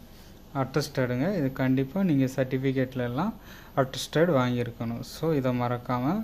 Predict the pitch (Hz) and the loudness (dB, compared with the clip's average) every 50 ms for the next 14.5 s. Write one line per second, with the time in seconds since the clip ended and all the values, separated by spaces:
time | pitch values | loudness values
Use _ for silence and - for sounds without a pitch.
0 | 208 - - - 143 127 127 123 120 120 120 143 185 185 135 - - 120 - - | -4 -8 -6 -4 0 0 0 0 0 -2 -2 -2 -2 -2 -4 -4 -6 -8 -6 -4
1 | - 127 120 117 117 113 113 110 113 110 110 110 110 110 107 - - - - - | -4 -4 -2 -2 -4 -4 -4 -6 -6 -6 -6 -6 -6 -8 -8 -10 -16 -20 -20 -20
2 | - - - - - - - - - 147 143 143 147 147 147 147 147 147 147 139 | -20 -20 -20 -20 -20 -18 -12 -8 -4 -4 -2 0 0 0 2 2 2 2 4 4
3 | 135 139 139 143 147 147 139 139 135 127 117 - 127 120 117 - 123 123 135 180 | 4 6 6 6 6 4 4 2 2 0 0 0 -4 -6 -4 -4 -2 -2 0 -2
4 | 202 202 - 139 131 127 127 120 120 113 113 113 110 - - 120 110 - - - | -2 2 4 4 4 4 4 0 -2 -2 -4 -6 -8 -8 -10 -12 -12 -12 -16 -18
5 | - - 139 135 131 127 123 123 123 123 123 123 123 - 135 127 123 120 120 120 | -10 -4 -2 0 2 2 2 0 0 -2 -2 -4 -4 -2 -2 -2 -2 -2 -4 -4
6 | - 170 208 214 - - - - - - - - 143 139 131 127 - 135 127 120 | -4 -6 -6 -6 -10 -16 -20 -20 -20 -20 -6 -2 0 2 2 2 2 2 0 2
7 | 120 127 120 117 120 - - 196 220 214 170 139 131 127 123 123 131 131 127 127 | 2 0 0 0 -2 -4 -2 -2 0 0 2 2 2 2 2 2 0 -2 -4 -4
8 | - 131 123 123 120 120 - 127 117 120 123 160 143 117 - 123 117 104 - - | -4 -4 -2 -2 -2 -4 -6 -6 -6 -4 -2 -2 -2 -2 -2 -4 -4 -4 -6 -10
9 | - 127 113 113 110 110 107 107 107 117 - - - - - - - - - - | -10 -8 -8 -6 -6 -6 -8 -8 -10 -12 -14 -18 -20 -20 -20 -18 -16 -12 -2 2
10 | 165 165 170 170 175 - 165 147 147 151 147 143 139 139 131 139 127 123 120 - | 2 2 2 0 -4 -2 2 4 6 6 8 8 6 4 4 2 0 0 0 0
11 | 127 127 127 139 180 196 185 165 147 143 135 143 180 220 220 - - - - - | 0 2 2 2 2 2 2 2 2 4 4 2 2 0 -2 -6 -14 -18 -20 -20
12 | - - - - - 139 135 135 135 131 135 - - 139 139 139 147 156 165 165 | -20 -20 -8 -2 0 2 4 4 2 2 0 2 4 6 6 6 6 4 4 4
13 | 165 165 160 160 165 175 170 147 135 135 135 143 147 143 147 151 - - 139 135 | 4 4 6 4 4 4 4 4 6 6 6 4 2 2 0 -4 -4 0 2 4
14 | 135 131 131 123 123 120 123 127 131 | 4 4 2 0 0 -2 -4 -4 -6